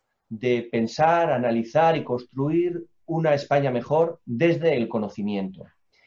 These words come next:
Y para eso contamos con un equipo humano extraordinario, y me gustaría empezar agradeciendo a todas las personas, cada uno de ellos, y especialmente a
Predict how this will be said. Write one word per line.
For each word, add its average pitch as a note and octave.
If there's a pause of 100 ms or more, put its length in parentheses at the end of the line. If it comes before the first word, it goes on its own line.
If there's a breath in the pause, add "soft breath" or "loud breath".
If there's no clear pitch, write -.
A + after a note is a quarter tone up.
(140)
Y C3
para C3+
eso F3+
contamos D3
con B2+
un D3+
equipo C#3+
humano D3
extraordinario, C#3+
y B2
me A#2+
gustaría C#3
empezar C3+ (300)
agradeciendo D3
a A2+ (140)
todas F3
las B2+
personas, D#3
cada C3
uno B2+
de A#2+
ellos, C#3+
y A#2
especialmente B2 (280 loud breath)
a F#2